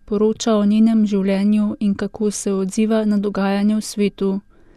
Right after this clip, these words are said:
Da pa je glede na svojo naravo v današnjem času lahko razumljiv in prepričljiv, mora uporabljati primerno tehnologijo, zgovorne pristope in različne jezike. Antene in radijski valovi so le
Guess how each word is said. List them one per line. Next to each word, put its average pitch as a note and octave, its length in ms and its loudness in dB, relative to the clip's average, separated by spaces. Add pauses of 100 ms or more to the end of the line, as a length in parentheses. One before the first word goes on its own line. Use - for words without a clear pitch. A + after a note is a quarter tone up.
(440)
Da G3 140 -2
pa G3+ 140 -4
je G3 120 0
glede G3+ 360 0
na G#3 120 0
svojo G3 360 -2
naravo G3+ 500 0
v G3+ 60 -2
današnjem G3 560 -4
času G#3+ 400 -4
lahko G3+ 340 -2
razumljiv A3 720 2
in G#3 140 0
prepričljiv, A3 800 -2 (380)
mora G#3+ 240 2
uporabljati G#3 720 -2
primerno A3 560 2
tehnologijo, G3+ 960 -2
zgovorne G#3 600 0
pristope G3+ 800 -4
in G3+ 140 2
različne G3+ 640 -2
jezike. G3+ 540 -4 (640)
Antene A3 580 2
in G3+ 100 0
radijski G3+ 560 -2
valovi G#3 480 0
so - 200 -6
le A3 160 -2